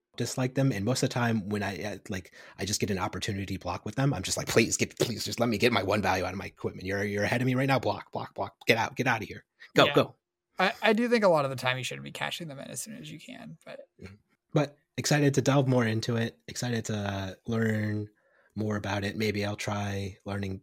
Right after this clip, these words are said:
Speaker 1: how to play some Guardian. I think Victor has potential. I think a lot of people are really high on Betsy, but I honestly am more interested in Victor, Victor than Betsy in limited.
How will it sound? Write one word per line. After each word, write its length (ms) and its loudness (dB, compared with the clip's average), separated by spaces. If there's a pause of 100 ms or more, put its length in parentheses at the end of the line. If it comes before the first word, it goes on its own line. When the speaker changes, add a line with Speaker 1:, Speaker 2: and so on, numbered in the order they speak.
Speaker 1:
how 140 -8
to 80 -10
play 200 -6
some 140 -6
Guardian. 520 -6
I 60 -4
think 200 2
Victor 320 -2
has 180 -2
potential. 640 -4 (420)
I 40 -8
think 140 6
a 20 4
lot 120 2
of 60 -6
people 180 4
are 60 2
really 180 0
high 220 -2
on 120 -4
Betsy, 380 -4
but 260 -8
I 380 0 (200)
honestly 480 -2
am 100 -4
more 280 -4
interested 440 -8
in 220 -8
Victor, 400 -8 (120)
Victor 540 -4
than 280 -8 (400)
Betsy 580 -4
in 160 -4
limited. 440 -2